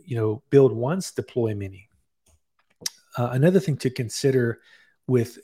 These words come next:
container terminology is this concept of, uh, basically,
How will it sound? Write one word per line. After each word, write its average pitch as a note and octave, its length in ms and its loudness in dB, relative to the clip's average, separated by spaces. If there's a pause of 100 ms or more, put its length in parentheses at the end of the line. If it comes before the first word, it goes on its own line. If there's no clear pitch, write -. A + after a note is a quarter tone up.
container A#2+ 840 0
terminology A2+ 840 -2 (640)
is B2 220 0
this A#2 240 -4
concept C3 640 -2
of, A2 400 -8 (960)
uh, A2+ 120 0
basically, A#2+ 680 2